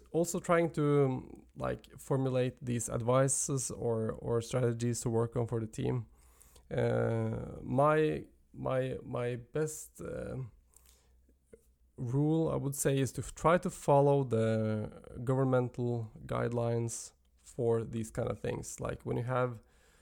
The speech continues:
the consumption of energy drinks, there are basically guidelines for, for how much you should consume per day. That can be, like, a basis of, uh, of where you can start with, uh, in the consumption range for the team. But if you also,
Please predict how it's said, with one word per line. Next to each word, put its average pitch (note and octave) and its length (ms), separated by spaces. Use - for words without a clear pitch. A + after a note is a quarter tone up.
the - 40
consumption C3+ 640
of A#2+ 160
energy B2 420
drinks, B2+ 360
there A#2+ 160
are C3 300
basically B2 480
guidelines A#2+ 540
for, A2+ 380
for A#2+ 200
how A#2+ 120
much A#2+ 240
you C3+ 60
should A#2+ 280
consume A#2+ 440
per A#2 140
day. A#2+ 280
That C#3 160
can C#3 100
be, B2+ 100
like, B2 200
a A2 60
basis C3 760
of, B2 180
uh, A#2 500
of - 220
where B2+ 120
you A#2+ 60
can A#2+ 160
start C#3+ 540
with, D3 320
uh, B2 680
in B2 80
the A#2 80
consumption B2+ 640
range B2+ 320
for A#2+ 160
the A2+ 100
team. C#3 400
But B2+ 140
if C#3 140
you D#3+ 60
also, F#3 420